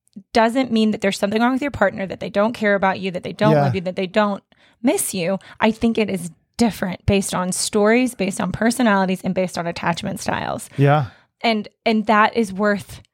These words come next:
Speaker 1: keeping in mind even as you approach this.
Speaker 2: And I, and I do want, because I think that this can very easily get located in gender too.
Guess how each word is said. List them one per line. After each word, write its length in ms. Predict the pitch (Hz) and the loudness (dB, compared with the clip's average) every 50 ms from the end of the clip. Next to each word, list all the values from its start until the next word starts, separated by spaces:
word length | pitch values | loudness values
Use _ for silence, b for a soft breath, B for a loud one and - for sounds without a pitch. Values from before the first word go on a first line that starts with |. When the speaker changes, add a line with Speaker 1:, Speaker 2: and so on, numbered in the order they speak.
| _ _ _ _ _ _ _ _ _ _ _ | _ _ _ _ _ _ _ _ _ _ _
Speaker 1:
keeping 320 | - 247 240 233 247 220 214 | -2 -2 -2 0 0 -2 -2
in 100 | 208 196 | -2 0
mind 360 | 196 196 196 208 220 220 220 | 0 0 2 2 0 0 -2
even 300 | - - 220 208 208 220 | -2 0 0 2 2 2
as 120 | 214 202 196 | 0 0 0
you 100 | 202 196 | -2 -2
approach 400 | 185 - - 190 185 - - - | -2 -2 -2 -2 -2 -2 -6 -8
this. 360 | - - 190 185 - - - - | -8 -10 -10 -12 -14 -16 -2 2
Speaker 2:
And 160 | 196 185 190 202 | 4 4 4 4
I, 60 | 196 - | 2 2
and 140 | 190 190 | 2 4
I 120 | 190 185 185 180 180 190 160 | 4 4 4 2 0 -2 -2
do 180 | - 214 233 | 0 2 4
want, 200 | 220 220 190 180 | 4 4 4 2
because 260 | 160 165 - 180 165 170 | 0 0 0 2 2 2
I 80 | 165 | 2
think 180 | 165 - 190 160 | 2 0 0 0
that 120 | 165 156 - | 0 0 0
this 240 | 165 151 - - | 0 -2 -2 -2
can 200 | - - 160 147 131 | -2 0 0 0 -2
very 500 | 113 110 113 135 160 185 202 208 214 202 | -4 -2 0 2 4 4 4 2 2 0
easily 400 | - 165 180 175 - 175 170 156 | 0 0 0 0 2 2 2 2
get 200 | 139 151 156 165 | 4 2 2 2
located 580 | 165 139 139 135 - - 139 135 127 127 127 117 | 2 2 2 2 2 2 0 2 2 2 2 2
in 200 | 123 117 117 107 | 2 0 0 -2
gender 480 | - - 120 120 117 113 104 104 - - - | -2 -2 0 0 0 -2 -4 -8 -10 -12 -8
too. 200 | - - 110 | -6 -6 -6